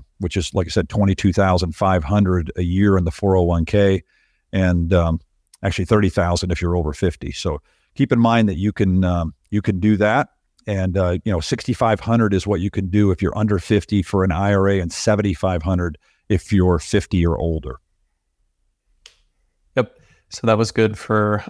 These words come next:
Speaker 2: I R A and catch-up contributions. Uh, the next tip, delaying Social Security. So your Social Security,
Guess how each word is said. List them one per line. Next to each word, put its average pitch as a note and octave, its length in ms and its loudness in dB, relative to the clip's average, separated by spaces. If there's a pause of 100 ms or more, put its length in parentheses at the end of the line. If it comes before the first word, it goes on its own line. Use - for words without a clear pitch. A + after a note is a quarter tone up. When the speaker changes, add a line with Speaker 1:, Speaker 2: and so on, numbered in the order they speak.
Speaker 2:
I A#2 160 0
R A2+ 120 0
A A2+ 200 0
and G#2+ 240 -2
catch-up - 460 -4
contributions. A#2+ 920 -4
Uh, G#2+ 140 0
the E2+ 60 -6
next C#3 300 -4
tip, D3 260 0
delaying C3 420 0
Social B2+ 360 -4
Security. C3 640 -4
So A#2 340 0
your A2 400 -2 (360)
Social D3 340 0
Security, C3 640 -2